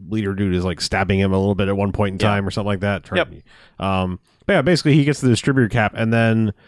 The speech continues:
Speaker 1: takes some of the hooch and creates a bomb.
Speaker 2: Well, they
Speaker 1: So
Speaker 2: gave him two Molotov
Speaker 1: Yeah.
Speaker 2: cocktails 'cause they gave him, like, "Oh, this, these were created by S-, Sergei Molotov." And
Speaker 1: Yeah.
Speaker 2: he's like, "Yeah, I know." <laughs>
Speaker 1: Yeah.
Speaker 2: Uh, so he, he lights one of those, which just blows up this cave,
Speaker 1: Mm-hmm.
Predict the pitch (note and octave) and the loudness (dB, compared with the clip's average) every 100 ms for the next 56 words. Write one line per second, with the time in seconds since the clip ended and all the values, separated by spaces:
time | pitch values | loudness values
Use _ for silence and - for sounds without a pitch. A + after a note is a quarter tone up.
0 | - _ - D#3 C#3 D#3+ C#3 A2 G#2 C#3 | -20 _ -2 0 0 2 2 4 4 4
1 | - A2 G2+ B2 A#2 G#2 E2+ G#2+ A2+ F#2 | 2 -2 0 2 2 2 0 0 2 0
2 | F2+ - F3 G#3 G3+ G3+ D#3+ C#3+ D#3+ C#3 | -4 -4 0 2 2 2 0 0 0 0
3 | B2 A2+ A2 F2+ G#2+ E2 D#2 D#2 C3+ A#2+ | 0 -2 -4 -2 -2 -4 -8 -10 -6 -4
4 | C3+ C#3 A#2+ B2 B2 D#3 A2 A#2+ F#2+ C3+ | -2 -2 -2 -2 0 -2 -2 -6 -6 -8
5 | A#2 - G2 F#2+ E2+ G2+ G2 F#2 G2 G2+ | -8 -8 -6 -8 -4 -2 -4 -8 -18 -18
6 | - - - G#2 A#2+ B2+ D#3 C3+ G2 F#2+ | -14 -10 -6 -4 -2 -2 0 0 -2 -2
7 | F2 F#2 A2+ G2+ A#2+ A#2 D#3 E3 E3+ B2 | -4 -2 -4 -2 -4 -4 -4 -4 -4 -4
8 | A2 - - - F#3+ D2 A3 _ - - | -6 -6 -6 -4 -6 -6 -16 _ -20 -20
9 | A#3+ E3+ A2+ A2+ G#2 - D3 C#3+ D#3+ E3 | -18 -6 -4 -2 -4 -2 0 0 -2 -4
10 | D#3+ G3 G#3 E3 C3 C3 G2 B2 - B2+ | -2 -2 -2 -2 0 0 -2 -6 -4 -6
11 | G2 E2+ G#2+ C3 B2+ A#2 - G#2+ - - | -6 -8 -4 -2 0 -2 -4 -6 -6 -6
12 | G#2 F#2+ F2 A2 A2+ | -4 -4 -2 0 2